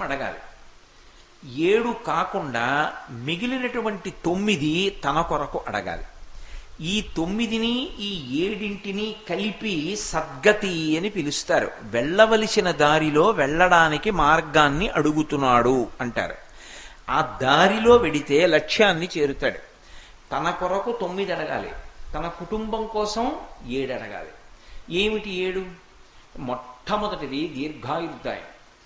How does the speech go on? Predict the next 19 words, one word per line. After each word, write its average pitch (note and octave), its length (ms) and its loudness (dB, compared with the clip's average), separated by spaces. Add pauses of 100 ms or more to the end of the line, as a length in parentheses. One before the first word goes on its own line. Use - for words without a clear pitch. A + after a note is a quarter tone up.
(320)
నా C#3 160 -4 (140)
ఇంట్లో D#3+ 500 -6
ఉన్న D#3+ 280 -4
వాళ్ళందరూ F3+ 840 -2
కూడా C#3+ 340 -4
దీర్ఘాయుష్మంతులు D#3+ 1120 -4
కావాలి. G#2+ 420 -4 (160)
ఎందుకంటే F3 420 -6
ఒక్కొక్కళ్ళు F#3 680 -2
ఒక్కొక్క F3 440 -4
నక్షత్ర G#3 540 -6
పాదంలో E3+ 460 -6
పుడతారు, C#3 460 -6 (540)
ఒక్కొక్కడిది G3+ 500 -8
ఒక్కొక్క F#3 320 -10
నక్షత్రంలో G3 600 -8
ఒక్కొక్క G3 380 -8
పాదం D3 320 -4
ఉంటుంది. C#3 360 -10